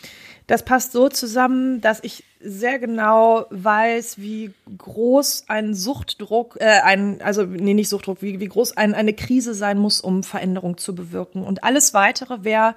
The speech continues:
von außen angestoßen gewesen und eben nicht intrinsische Motivation, heißt das immer so liebevoll. Also der Impuls muss von innen kommen und nicht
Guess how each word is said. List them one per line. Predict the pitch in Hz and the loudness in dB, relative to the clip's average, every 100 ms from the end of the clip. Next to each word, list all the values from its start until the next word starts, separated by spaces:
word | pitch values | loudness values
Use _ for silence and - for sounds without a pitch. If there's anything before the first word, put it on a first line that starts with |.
| - - - - - | -6 -20 -20 -20 -20
von | - 233 | -10 -4
außen | 214 226 226 | -2 -2 -2
angestoßen | 214 208 196 - 190 - 190 | -2 0 -2 -4 -4 -2 -4
gewesen | 180 185 185 185 185 | -2 -2 0 -2 -2
und | 196 | -2
eben | - 208 220 | 0 2 2
nicht | 247 - | 2 -2
intrinsische | 220 - 262 285 247 - 214 | 0 2 2 2 0 -2 -2
Motivation, | 214 220 185 - 233 233 240 | -2 -6 -8 -6 0 0 0
heißt | 240 247 | -8 -8
das | - | -8
immer | 233 226 | -4 -2
so | 233 | -2
liebevoll. | 233 226 233 - 240 247 247 | -4 -4 -8 -2 2 6 6
Also | 196 202 202 - - - - 226 | 4 2 0 -4 -16 -20 -2 2
der | 220 | 2
Impuls | 220 254 262 | 0 -2 -2
muss | 247 - | -4 -4
von | 247 226 | -4 0
innen | 240 196 | 2 2
kommen | - 170 160 165 165 _ _ | 0 -6 -4 -6 -8 _ _
und | 214 220 | 4 4
nicht | 233 - | 2 -2